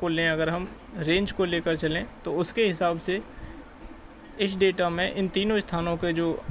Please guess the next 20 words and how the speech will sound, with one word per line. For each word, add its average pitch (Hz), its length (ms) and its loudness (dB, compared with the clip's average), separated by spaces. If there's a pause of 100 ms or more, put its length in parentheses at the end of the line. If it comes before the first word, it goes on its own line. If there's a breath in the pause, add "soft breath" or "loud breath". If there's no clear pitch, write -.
(160)
आंकड़े 175 320 2
हैं 202 180 2
उनमें 175 340 -2
बहुत 156 180 2
ज़्यादा 160 340 4 (160)
भिन्नता 160 480 2 (160)
देखने 160 320 2
को 147 120 -4
मिलती 139 320 -4
है। - 380 -8 (440 loud breath)
अब 160 100 4
आप 180 120 6
देखेंगे 202 480 2
कि 208 180 0
दे-, 196 180 2 (960)
स्थान 180 440 2 (100)
ए 202 260 4 (560)
के 180 100 -2
बारे 170 280 4
में 185 200 -2